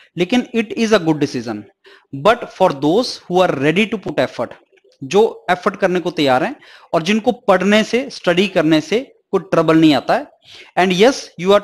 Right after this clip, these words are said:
to lead, uh, next couple of years the life as a student only, because,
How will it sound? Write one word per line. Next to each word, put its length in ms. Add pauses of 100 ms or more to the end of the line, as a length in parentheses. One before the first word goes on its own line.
to 180 (300)
lead, 400 (280)
uh, 280 (260)
next 340
couple 160
of 80
years 300 (420)
the 240 (160)
life 240
as 120
a 60
student 400
only, 340
because, 240